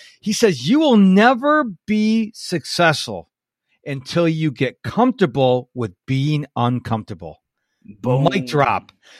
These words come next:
Speaker 1: "You will never be successful unless you get comfortable with being uncomfortable." Listener, how uncomfortable are you? Now, these podcast interviews are very comfortable for me.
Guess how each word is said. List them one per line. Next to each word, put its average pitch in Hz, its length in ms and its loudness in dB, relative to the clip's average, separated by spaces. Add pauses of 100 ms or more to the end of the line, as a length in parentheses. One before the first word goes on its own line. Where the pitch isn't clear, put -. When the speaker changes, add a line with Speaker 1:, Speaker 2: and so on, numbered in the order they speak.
(160)
Speaker 1:
"You 175 280 4
will 233 180 6
never 262 420 4
be 254 320 4
successful 202 1040 0
unless 165 800 0 (260)
you 160 200 -8
get 143 280 -4
comfortable 185 680 0
with 139 200 -6
being 160 280 -6
uncomfortable." 131 800 -8 (180)
Listener, 175 640 -2 (340)
how 214 460 0
uncomfortable 156 880 -4
are 117 180 -4
you? 104 300 -8 (180)
Now, 170 300 -2
these 202 420 -2
podcast 214 640 0
interviews 226 560 -4 (240)
are 127 100 -2
very 143 260 -4
comfortable 127 460 -6
for - 140 -10
me. 95 240 -12